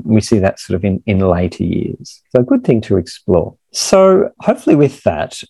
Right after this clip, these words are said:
um, we've been able to sort of establish, um, that, uh, what might be happening and get a good sense of what the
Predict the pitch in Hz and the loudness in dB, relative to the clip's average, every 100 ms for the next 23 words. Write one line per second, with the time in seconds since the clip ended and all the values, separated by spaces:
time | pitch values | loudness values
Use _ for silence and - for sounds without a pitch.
0 | - 120 120 123 123 117 135 135 135 120 | 0 2 2 2 2 2 2 2 2 0
1 | 113 123 107 104 - 113 98 92 107 - | 0 0 0 -2 0 0 2 -2 -4 -6
2 | - _ - 107 104 101 107 120 104 107 | -12 _ -4 0 2 2 2 -2 2 2
3 | 107 - - - _ - 101 101 101 - | 0 -4 -16 -18 _ -6 -2 0 0 2
4 | 117 101 131 - 123 104 - 107 - - | 2 4 4 2 0 0 0 -2 -2 -4
5 | - 147 277 262 - - 98 98 117 - | 0 0 0 -4 -10 -4 -2 0 -2 0
6 | 110 - - 98 104 - - - - - | -2 -2 0 0 -2 -10 -8 -4 -2 -2
7 | - 98 | 0 -2